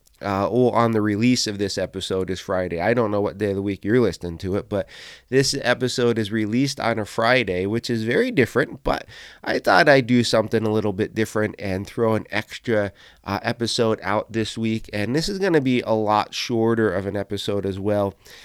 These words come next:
even though our main episodes usually only run about twenty minutes or so. But I wanted to share something with you that I shared with my Bible study,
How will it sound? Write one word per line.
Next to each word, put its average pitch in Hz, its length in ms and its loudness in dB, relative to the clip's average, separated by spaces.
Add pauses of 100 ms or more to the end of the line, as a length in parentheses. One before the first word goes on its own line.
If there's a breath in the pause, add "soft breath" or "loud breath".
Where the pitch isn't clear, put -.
(160 loud breath)
even 120 240 0
though 117 140 4
our 113 120 6
main 113 300 4
episodes 107 520 -2
usually 104 380 -2 (160)
only 113 380 0
run 104 240 2
about 160 420 -2
twenty 147 460 2
minutes 113 440 2
or 98 120 -4
so. 87 320 -4
But 101 400 0 (320 loud breath)
I 139 100 4
wanted 311 320 0
to 247 60 -2
share 123 320 2
something 110 440 -2
with 110 220 -2
you 107 220 -2
that 104 180 -2
I 104 140 -2
shared 113 400 -2
with 107 260 -2
my 95 200 -6
Bible 107 400 -2
study, 90 440 -4